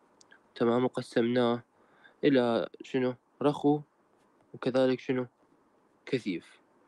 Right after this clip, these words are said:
وأكو كثيف منتظم وغير منتظم. بعدين أخذنا الخلايا اللي موجودة بالنسيج العظام، اللي هن كانن أرومة ليفية، وخلية دهنية،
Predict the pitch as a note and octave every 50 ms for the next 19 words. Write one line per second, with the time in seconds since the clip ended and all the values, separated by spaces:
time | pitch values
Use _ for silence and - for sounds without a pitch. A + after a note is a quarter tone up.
0 | _ _ _ _ - F3 F3 E3 D3 A#2 C3+ - - C#3+ C3 G#2 G2+ - - -
1 | - - - - - B2 - C3+ C3 - - _ - C3 C#3 C3 - C#3 B2 B2+
2 | C3 B2+ - A#2+ A#2+ C3 C3 B2+ A2+ A2+ G#2+ G#2+ - G#2+ - G#2 G2+ A2 B2+ A#2+
3 | C3 D3 D#3 D3+ - - - D#3 C#3+ C#3 C3+ B2+ B2 - - C3+ C#3+ D#3+ E3 E3
4 | D#3 D3 C#3+ B2+ A#2+ A#2+ B2 B2 C3+ C3+ B2+ A#2+ A#2+ A#2+ A#2+ A#2+ - - C3 A#2
5 | - A2+ G#2 _ A2 G#2 G2+ F#2+ - _ _ _ _ _ _ _ _ _ _ _
6 | _ _ _ _ _ - D#3+ E3+ D#3 D#3 C#3 C3 B2 - D3 C3+ B2+ B2+ B2 A2+
7 | - _ - - B2 B2+ B2+ C3 A#2+ A2+ A2 G#2 A2 A2 - - D#3+ D#3 D#3 D3+
8 | D#3 D#3+ D#3 _ _ - - _ _ - - D#3 B2+ A#2+ G#2+ G#2 G2 G#2+ G#2 A#2
9 | C3 D3 D3 C#3+ C#3 C#3 C#3 C3+